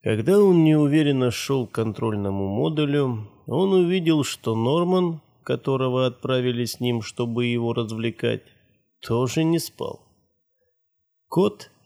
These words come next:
медленно летал кругами, толкая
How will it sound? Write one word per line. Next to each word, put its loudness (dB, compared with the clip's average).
медленно 2
летал 0
кругами, 0
толкая -2